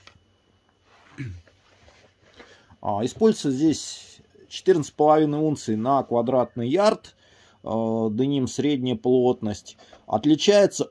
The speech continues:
очень тёмным, густым, насыщенным индиго с многократной откраской нити. То есть флетхеды, э, трутся достаточно медленно, но контрастно. И у них выражена вот такая вот полосатость фактуры.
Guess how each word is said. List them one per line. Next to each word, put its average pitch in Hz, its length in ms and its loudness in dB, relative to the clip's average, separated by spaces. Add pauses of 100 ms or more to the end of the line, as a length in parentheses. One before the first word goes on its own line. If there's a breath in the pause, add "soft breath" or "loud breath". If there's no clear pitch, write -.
очень 160 540 6
тёмным, 160 580 0
густым, 123 460 -2
насыщенным 113 640 -4
индиго 135 400 0
с - 140 -14
многократной 117 880 -2
откраской 113 720 -4
нити. 110 400 -8
То - 120 -14
есть 87 120 -12
флетхеды, 151 880 -4 (460 loud breath)
э, 87 440 -8 (800)
трутся 117 400 -2
достаточно 113 560 -2
медленно, 147 420 -2
но 120 240 -2
контрастно. 120 680 -2
И 123 60 -8
у 123 140 0
них 175 380 -4
выражена 123 580 0
вот 107 120 -8
такая 123 280 -2
вот 117 160 -2
полосатость 110 760 -2
фактуры. 151 640 -2